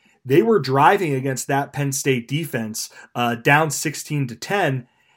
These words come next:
had the football. Uh, it looked like they might have the opportunity to win that game, to go ahead, go up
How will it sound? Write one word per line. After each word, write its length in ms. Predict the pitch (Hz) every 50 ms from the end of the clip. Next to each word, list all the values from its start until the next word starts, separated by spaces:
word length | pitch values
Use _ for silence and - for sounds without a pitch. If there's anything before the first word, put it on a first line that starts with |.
| _ -
had 260 | - 156 170 175 151
the 40 | 139
football. 680 | 135 - - 190 190 - - 143 135 131 131 120 - _ _ _ _ _ _ -
Uh, 460 | 135 131 131 131 131 127 127 127 131 131 -
it 160 | 143 151 143 147
looked 400 | 135 131 139 175 170 - - 165
like 340 | 160 160 151 143 139 139
they 220 | 131 147 151 160 156
might 420 | 139 127 123 131 147 156 165 -
have 380 | - - 131 143 143 143 135 131
the 140 | 135 135 135
opportunity 880 | 135 139 135 - 131 - - 143 143 139 135 135 131 131 127 117 - _ _ _ _ _ -
to 180 | - - 156
win 360 | 147 135 117 131 139 151 147 143
that 320 | 139 131 131 123 110 117
game, 340 | 127 139 175 196 165 139 131
to 120 | - 135 113
go 320 | 113 - 135 139 147 143
ahead, 440 | 123 117 131 139 143 135 127 - _ -
go 300 | 139 135 139 143 139 -
up 320 | - 135 139 131 135